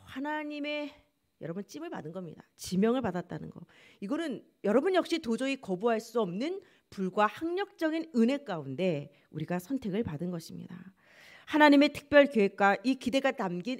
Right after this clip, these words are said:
음성을 듣는 아나니아, 머뭇거릴 수 없는 겁니다. 즉시로 사울을 찾아갑니다. 여러분 역시 우리의 기준을 갖고 맞다 틀리다가 아니라 하나님의 말씀이 그렇다 하면 아멘으로 즉시로 순종하고,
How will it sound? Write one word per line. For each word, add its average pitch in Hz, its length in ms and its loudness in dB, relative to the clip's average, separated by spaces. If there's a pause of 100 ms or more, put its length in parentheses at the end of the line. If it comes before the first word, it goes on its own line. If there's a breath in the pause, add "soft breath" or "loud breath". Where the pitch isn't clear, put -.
음성을 320 340 0
듣는 240 260 -4
아나니아, 175 520 -2 (300)
머뭇거릴 220 400 -4
수 262 120 -8
없는 175 200 -8
겁니다. 143 420 -14 (400 soft breath)
즉시로 330 540 4
사울을 285 440 2
찾아갑니다. 208 640 -6 (1000)
여러분 202 260 0
역시 185 540 -6 (200 soft breath)
우리의 254 340 0
기준을 285 420 -4
갖고 262 240 0
맞다 262 320 -2
틀리다가 277 440 -4
아니라 185 400 -4 (200 soft breath)
하나님의 370 560 0
말씀이 285 420 2
그렇다 214 440 -6
하면 214 200 -2 (100)
아멘으로 170 560 -2 (440)
즉시로 330 500 0
순종하고, 277 880 -2